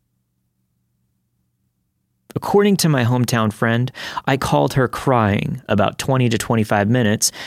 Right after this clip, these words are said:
after he took me away from them at the dorm, sent her my location, and begged her to call me an Uber home, saying that I didn't know where I was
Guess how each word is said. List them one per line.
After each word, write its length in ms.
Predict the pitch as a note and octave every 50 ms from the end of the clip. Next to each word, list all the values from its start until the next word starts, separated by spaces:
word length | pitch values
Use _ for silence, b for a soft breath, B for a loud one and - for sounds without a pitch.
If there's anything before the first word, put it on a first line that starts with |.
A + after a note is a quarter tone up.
| B B B B
after 380 | - B2+ B2+ - - B2 A2+
he 180 | A2 G#2+ B2 A2+
took 300 | - - C#3+ C3+ - -
me 100 | A#2+ A2+
away 360 | A2 A2 A2 A#2+ C3+ C3+ B2
from 220 | - - G2+ G2
them 280 | G2 G2 F#2+ G2+ G#2+ C3 -
at 180 | B2 G#2+ - -
the 60 | A#2
dorm, 500 | - - A#2 A2 G#2+ F#2+ G2 - - - _ _ _ _ _ _ _ _ _ _ _ _ _
sent 300 | - - - C3 A2 G#2
her 140 | - - A2
my 160 | G2+ G#2 G2
location, 760 | G2 G2 F#2+ F#2+ - - C#3 C#3 C#3 - - G2+ F#2+ G2+ A#2+ - _ _ _ _ _ B B B B B B
and 180 | - D#3+ D#3 C3
begged 260 | D3 D3 D3 D3 -
her 300 | - G2+ F#2 - - - - _ -
to 100 | - -
call 260 | - - C3 A#2 A2+
me 160 | A2 A2 G#2+
an 140 | G#2+ G#2 G#2+ -
Uber 340 | - B2 A#2+ A#2+ A2 G2+ G#2+
home, 420 | G#2 G#2 A2 G#2 G2+ G2+ G#2+ G#2+
saying 400 | A2+ - - G#2+ G2+ G2+ G2 G2+
that 240 | G2 G2+ G2 - B B B B B B
I 120 | - A#2+ A2+
didn't 220 | C3 C3+ C#3 -
know 120 | A#2 A2
where 300 | G#2+ A2 B2 C3+ C#3 -
I 140 | - A2+ G#2+
was 680 | G#2 G#2 A2+ C3+ C3 G2 G2 - - B2 - - -